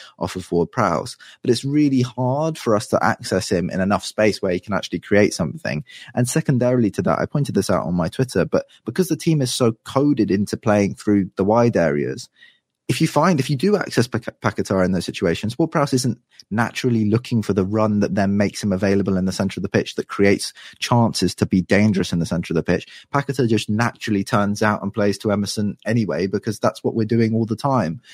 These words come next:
So I think those things combined really create situations where it's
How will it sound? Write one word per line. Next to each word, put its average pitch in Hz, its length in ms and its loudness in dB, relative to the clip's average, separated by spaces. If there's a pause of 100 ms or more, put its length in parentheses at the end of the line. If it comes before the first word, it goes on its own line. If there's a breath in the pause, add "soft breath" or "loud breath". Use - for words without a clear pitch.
(220 loud breath)
So 131 160 2
I 123 60 4
think 147 420 -2 (400 soft breath)
those 135 380 4
things 127 340 2
combined 104 760 -2
really 107 280 4
create 107 520 0
situations 92 640 -2
where 85 120 0
it's - 100 -8